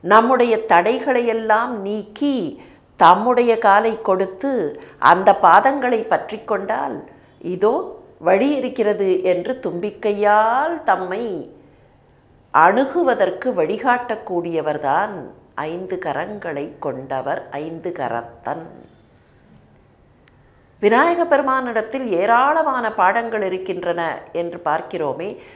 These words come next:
இன்றைக்கு ஒரு பாடத்தை நினைத்து பார்ப்போம். அதுதான் இந்த விநாயக சதுர்த்தி திருநாளில் விநாயக பெருமானை வழிபடுவதற்கு நாம் வைக்கக்கூடிய முறையான அடியாக இருக்க முடியும்.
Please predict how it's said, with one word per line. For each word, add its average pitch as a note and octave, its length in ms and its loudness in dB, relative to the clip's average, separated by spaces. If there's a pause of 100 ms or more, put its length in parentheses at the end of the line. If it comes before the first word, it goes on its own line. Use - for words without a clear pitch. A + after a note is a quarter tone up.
இன்றைக்கு A3+ 600 0
ஒரு D4+ 260 4
பாடத்தை F#3 720 -2
நினைத்து D3 380 -10
பார்ப்போம். - 500 -10 (680)
அதுதான் E3 600 -4 (540)
இந்த C4 460 -2
விநாயக G#3 520 0
சதுர்த்தி E3+ 560 -8
திருநாளில் D#3+ 760 -6 (340)
விநாயக F#3+ 500 0
பெருமானை F3 680 -2
வழிபடுவதற்கு G3+ 1080 -4 (520)
நாம் E3+ 460 -4
வைக்கக்கூடிய G3 920 -4
முறையான F#3 1040 -2
அடியாக E3 580 -4
இருக்க D#3+ 380 -10
முடியும். C#3+ 400 -18